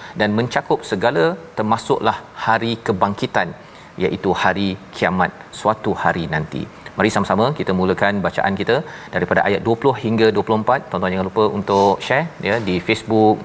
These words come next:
di YouTube ataupun kalau di depan kaca T V, terus-terus, ya, beritahu kepada anak dalam WhatsApp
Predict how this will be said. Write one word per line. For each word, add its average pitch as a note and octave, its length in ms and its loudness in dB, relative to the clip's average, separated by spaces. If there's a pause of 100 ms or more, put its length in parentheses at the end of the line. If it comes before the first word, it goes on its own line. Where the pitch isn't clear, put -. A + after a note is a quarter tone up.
di F2 100 0 (140)
YouTube G#2 460 2 (120)
ataupun G2 560 2
kalau F2+ 220 2 (440)
di G2+ 120 2
depan A#2 260 2
kaca A2 220 -2
T A2 100 -2
V, C3 80 0 (420)
terus-terus, A#2 600 2 (220)
ya, A#2 180 2
beritahu G2+ 300 2 (100)
kepada F#2+ 320 0
anak G2+ 180 2 (100)
dalam F2+ 220 2
WhatsApp F#2+ 340 0